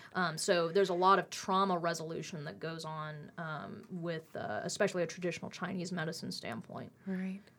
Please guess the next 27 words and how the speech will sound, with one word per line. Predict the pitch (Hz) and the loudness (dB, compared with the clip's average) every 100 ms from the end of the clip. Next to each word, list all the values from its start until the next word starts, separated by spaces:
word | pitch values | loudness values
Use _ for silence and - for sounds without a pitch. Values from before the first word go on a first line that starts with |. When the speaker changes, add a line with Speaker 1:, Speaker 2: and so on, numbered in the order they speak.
| - - | -16 -6
Speaker 1:
Mm-hmm. | 175 | -4
Speaker 2:
Can | 175 311 | 4 6
you | 381 | 6
talk | - 392 - | 4 0 4
a | |
little | 320 302 | 6 8
bit | 269 | 8
more | 233 233 233 | 8 10 10
about | - 202 196 185 208 - | 8 10 10 10 8 8
the | 202 190 | 10 10
meridians? | 180 170 165 160 190 262 349 381 370 - - - | 6 6 6 4 4 4 4 0 0 -2 -2 2
Speaker 1:
Sure. | 440 466 175 - - | 8 8 8 2 2
Um, | 220 220 220 220 208 - | 6 8 10 8 6 2
we | 226 285 294 | 4 6 6
have, | 240 254 247 254 233 - - - | 10 12 12 12 10 -2 -8 -4
um, | 208 202 196 185 185 - | 2 4 6 4 2 2
many | 233 277 | 2 4
different | 254 247 - | 2 0 2
layers | 190 214 208 190 | 6 10 10 8
of | 170 | 2
meridians. | 170 165 156 160 220 226 - - | 0 0 -2 -2 -4 -4 -8 -4
Um, | 175 165 165 - - - - | -2 0 -4 -8 -18 -20 2
the, | 190 202 190 185 185 | 6 8 8 6 8
uh, | 175 175 175 170 - - - | 10 10 10 8 4 -8 0
we | 202 | 6
have | 214 165 | 6 4
twelve | - 226 226 220 | 8 12 12 10